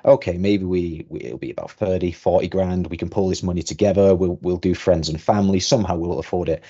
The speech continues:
And then when we started speaking to people, they're like, "Oh, it's probably about closer to two hundred, three hundred grand." Okay, um, what can we do? So we just looked into funding, and that's when we heard about the Innovate U K Smart Grants.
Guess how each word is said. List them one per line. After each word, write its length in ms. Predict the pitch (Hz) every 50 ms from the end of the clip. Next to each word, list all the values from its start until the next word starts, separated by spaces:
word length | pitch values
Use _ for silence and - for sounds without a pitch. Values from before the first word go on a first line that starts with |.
| - - - - - _ _ -
And 120 | 101 101
then 140 | 110 117 117
when 80 | 113 104
we 80 | 92
started 220 | - - 90 82 82
speaking 300 | - - 90 82 - 80
to 80 | -
people, 240 | - 82 80 80 80
they're 200 | 76 80 80 78
like, 180 | 76 78 78 78
"Oh, 140 | 82 92 82
it's 100 | 78 -
probably 300 | - - 104 87 87 78
about 340 | 76 76 69 67 - _
closer 300 | - - 80 78 - -
to 100 | - -
two 220 | - - - 85 78
hundred, 240 | 78 78 78 76 -
three 200 | - - 110 101
hundred 220 | 90 85 - -
grand." 320 | - 73 71 69 69 - -
Okay, 720 | - - - 60 - - - - 110 107 101 90 78 76 73
um, 360 | 76 80 80 80 82 76 - _ - - - _ _ _
what 180 | - 92 - -
can 120 | - 90
we 80 | 87 80
do? 340 | 78 113 113 101 87 82
So 360 | 82 - - 87 87 87 85 - _ - - - - - - - _ _ _ _ -
we 60 | 127
just 200 | 127 139 - -
looked 180 | 117 - - -
into 180 | 92 90 -
funding, 460 | - - 113 113 107 98 92 87 82
and 300 | 82 82 82 82 80 80 - _ _ _ _ _ _ _ _ -
that's 220 | 95 - - -
when 120 | 101 98
we 100 | 95 92
heard 200 | 85 87 85 82
about 280 | 85 80 82 82 78 -
the 180 | 82 85 82 -
Innovate 420 | 92 90 87 - 85 85 85 80
U 220 | 82 85 85 82
K 300 | - - - 85 80 80
Smart 440 | 78 - - - 92 90 90 85 80
Grants. 540 | - - 78 80 82 - - - - - -